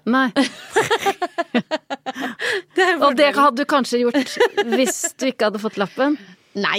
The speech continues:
Speaker 2: jeg vet ikke. Jeg tenker det er uansett sunt som en forelder å prøve, tenker jeg.
Speaker 1: Mm.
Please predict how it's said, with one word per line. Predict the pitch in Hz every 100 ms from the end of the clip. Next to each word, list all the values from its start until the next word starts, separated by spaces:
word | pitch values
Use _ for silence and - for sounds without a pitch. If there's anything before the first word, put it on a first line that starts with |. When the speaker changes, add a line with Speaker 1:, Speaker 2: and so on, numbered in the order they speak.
| 220
Speaker 2:
jeg | 233 214
vet | 202 185
ikke. | - -
Jeg | 240
tenker | 294 226 233
det |
er | 220
uansett | 208 208 220 -
sunt | - - 214 196 202 -
som | 214 202
en | 202
forelder | 240 185 156 180
å |
prøve, | - 220 180 143 196
tenker | 254 254 254
jeg. | 202 233
Speaker 1:
Mm. | 226